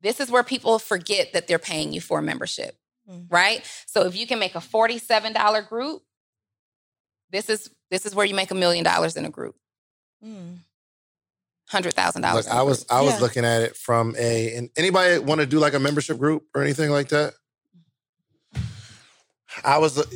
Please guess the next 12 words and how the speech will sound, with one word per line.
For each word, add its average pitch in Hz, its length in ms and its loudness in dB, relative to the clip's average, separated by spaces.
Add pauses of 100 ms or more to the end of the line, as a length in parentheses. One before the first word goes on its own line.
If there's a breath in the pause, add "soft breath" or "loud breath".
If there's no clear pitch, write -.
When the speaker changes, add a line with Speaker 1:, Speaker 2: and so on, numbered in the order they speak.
(140)
Speaker 3:
for - 200 -2
one, 170 280 4
you 139 120 0
gotta 143 260 4
bring 135 280 0
people 131 320 0
in 127 140 2
faster 123 420 2
than 120 140 -2
they 113 120 -2
leave. 117 500 0
Speaker 1:
Yeah. 165 180 -6